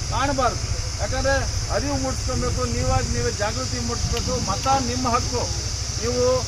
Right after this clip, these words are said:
ಹಾಕಂಥದ್ದು, ಕೇಳೋಂಥದ್ದು ನಮ್ಮ ಜವಾಬ್ದಾರಿ. ಹಾಕಬೇಕಾದಾಗ ನೀವು ಅಲ್ಲಿ ಸರ್ಕಾರದಿಂದನೇ ಅವರು ಕೊಡೋಂಥ ಪೆನ್ನನ್ನೇ ಬಳಸಬೇಕಾಗ್ತದೆ.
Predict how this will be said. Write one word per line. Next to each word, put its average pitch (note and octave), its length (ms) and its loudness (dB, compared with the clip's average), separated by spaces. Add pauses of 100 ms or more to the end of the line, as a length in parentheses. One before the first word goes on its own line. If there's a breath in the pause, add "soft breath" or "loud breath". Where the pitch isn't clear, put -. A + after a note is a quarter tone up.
(120)
ಹಾಕಂಥದ್ದು, C4+ 920 2 (220)
ಕೇಳೋಂಥದ್ದು B3+ 580 0
ನಮ್ಮ A#3 280 -2
ಜವಾಬ್ದಾರಿ. A#3 500 -2 (400)
ಹಾಕಬೇಕಾದಾಗ B3+ 920 0 (580)
ನೀವು B3+ 300 0
ಅಲ್ಲಿ - 160 -2
ಸರ್ಕಾರದಿಂದನೇ C4 1000 -2 (600)
ಅವರು C#4 280 4 (320)
ಕೊಡೋಂಥ C4+ 320 0
ಪೆನ್ನನ್ನೇ C#4 580 0
ಬಳಸಬೇಕಾಗ್ತದೆ. A#3+ 880 -2